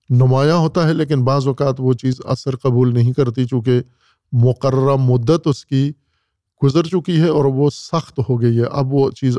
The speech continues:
اثر قبول نہیں کرتی۔ ہم اگر غور کریں اپنے استعمال میں جو چیزیں ہمارے آتی ہیں تو یہ اس پہلو سے دو کیفیتیں رکھتی ہیں۔ بعض چیزیں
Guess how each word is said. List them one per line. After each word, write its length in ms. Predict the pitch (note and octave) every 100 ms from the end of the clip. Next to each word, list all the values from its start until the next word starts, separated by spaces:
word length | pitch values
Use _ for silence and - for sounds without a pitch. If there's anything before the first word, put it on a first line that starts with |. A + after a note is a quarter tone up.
| -
اثر 260 | C3 C3+
قبول 400 | A#2+ B2+ B2 C3 B2+ _ _ _ -
نہیں 280 | C3+ A#2 B2
کرتی۔ 340 | B2 A2+ G2+ - _ _ _ _ _ -
ہم 120 | E3+ G3
اگر 200 | G#3 F3+
غور 280 | C3+ F#3+
کریں 300 | G#3 F#3+ D3
اپنے 340 | C3 B2 C3+ B2+
استعمال 560 | - C#3+ B2 B2 C#3
میں 260 | C#3+ C3 B2+ - _ _ _ _ _
جو 120 | C3
چیزیں 340 | B2 C3+ B2 C3+
ہمارے 320 | B2 A#2+ A#2+
آتی 280 | A#2 A2 B2+
ہیں 180 | C3+ E3
تو 240 | D#3 D3+
یہ 240 | D3+ D#3+ D#3+ -
اس 280 | F3+ F3+ -
پہلو 300 | F#3 E3+ F3
سے 320 | - E3+ F3 F#3 _ _ _ _
دو 280 | C3+ G#2+ E3
کیفیتیں 580 | D3 C3 A#2 B2+ A#2 B2
رکھتی 300 | A#2+ G#2+ -
ہیں۔ 140 | B2 A#2+
بعض 300 | A#2 D3 D3
چیزیں 440 | - C#3+ C#3+